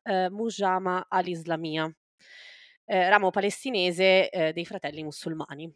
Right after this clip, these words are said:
il famigerato e influente movimento fondato in Egitto che propugnava un Islam politico. La Mujama al-Islamia, nonché predecessore di Hamas, viene registrata all'epoca come associazione benefica, pensate un po',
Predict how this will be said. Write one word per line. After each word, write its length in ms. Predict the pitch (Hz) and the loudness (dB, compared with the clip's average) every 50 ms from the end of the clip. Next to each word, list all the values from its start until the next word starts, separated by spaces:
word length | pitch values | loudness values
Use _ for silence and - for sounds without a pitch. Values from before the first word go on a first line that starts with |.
| _ _ | _ _
il 120 | - 175 - | -16 -12 -10
famigerato 760 | - 185 202 196 185 208 190 180 165 160 - - 156 147 - | -8 -8 -6 -2 0 2 2 2 0 -2 -6 -8 -10 -10 -8
e 140 | - 190 165 | -8 -10 -10
influente 540 | 170 170 156 - 196 196 175 151 151 - 156 | -10 -12 -12 -10 -8 -8 -8 -8 -10 -12 -14
movimento 720 | 165 170 196 202 175 165 160 165 160 147 - 165 160 165 | -12 -12 -12 -10 -10 -10 -12 -12 -14 -10 -8 -6 -6 -6
fondato 440 | 156 - 185 190 190 156 - - 170 | -6 -8 -10 -8 -8 -10 -10 -10 -12
in 60 | 175 | -14
Egitto 480 | 190 180 - 151 143 _ _ _ 160 147 | -14 -14 -16 -20 _ _ _ _ -18 -16
che 120 | - 165 | -16 -18
propugnava 800 | - - 165 - 185 185 180 165 151 147 147 147 156 156 156 151 - - - - - _ _ | -16 -16 -20 -18 -18 -18 -14 -14 -12 -12 -12 -10 -8 -8 -8 -10 -12 -18 -20 -20 -20 _ _
un 120 | - 175 196 | -16 -14 -14
Islam 640 | 196 190 170 - 175 175 170 170 165 170 165 165 156 - | -14 -16 -16 -12 -12 -10 -10 -10 -12 -10 -10 -10 -12 -12
politico. 680 | _ 156 151 143 139 _ _ - 143 _ 143 143 151 _ _ _ _ _ _ _ - | _ -16 -16 -16 -18 _ _ -20 _ _ -10 -10 -10 _ _ _ _ _ _ _ 2
La 160 | 214 233 269 | 2 2 4
Mujama 400 | 262 247 208 254 240 254 285 311 | 4 0 2 4 4 4 2 0
al-Islamia, 840 | 262 254 220 196 196 214 208 208 208 208 196 190 175 165 175 190 214 | -2 -4 -6 -6 -2 -2 -2 -2 -2 -4 -2 0 0 0 2 0 0
nonché 540 | 214 175 165 170 - - 208 196 202 - - - | -2 -4 -4 -6 -6 -4 -2 -2 -2 -2 -4 -6
predecessore 720 | - 180 175 175 165 - 175 165 - - - 175 175 170 | -6 -4 -4 -4 -4 -4 -4 -6 -6 0 2 2 2 4
di 80 | 185 180 | 4 4
Hamas, 720 | 175 165 156 156 - - - - 170 170 175 180 175 180 | 4 4 0 0 -2 -6 -6 -2 0 2 4 4 2 0
viene 640 | 202 208 247 240 208 185 175 175 180 185 190 190 | -2 -2 0 0 2 0 0 -2 -2 0 0 0
registrata 600 | 190 190 185 190 202 - - - 175 160 160 - | 0 -2 -4 -6 -10 -10 -4 -2 -2 0 0 0
all'epoca 560 | 180 185 185 156 156 - 175 170 170 190 185 - | 0 0 0 0 -2 -2 -6 -2 0 0 -2 0
come 220 | - 220 226 262 | -2 -6 -6 -6
associazione 560 | 247 - - 262 - 247 240 - - 262 277 | -8 -6 -6 -6 -6 -6 -8 -8 -8 -10 -8
benefica, 500 | 240 269 226 156 151 - 170 156 - 165 | -6 -6 -6 -6 -8 -8 -12 -10 -10 -8
pensate 400 | - 180 175 175 - 190 180 202 | -8 -8 -10 -6 -6 -6 -4 -4
un 140 | 196 196 196 | -6 -6 -4
po', 220 | - 160 156 180 | -2 -2 -2 -2